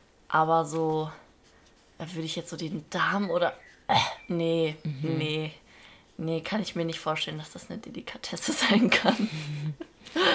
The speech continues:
Speaker 1: Nee.
Speaker 2: Hm, ich glaub, das Herz ist schon eine Delikatesse.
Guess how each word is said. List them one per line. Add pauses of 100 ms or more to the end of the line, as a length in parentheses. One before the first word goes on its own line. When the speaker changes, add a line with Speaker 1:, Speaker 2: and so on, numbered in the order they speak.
(440)
Speaker 1:
Nee. (440)
Speaker 2:
Hm,
ich
glaub,
das
Herz
ist
schon
eine
Delikatesse.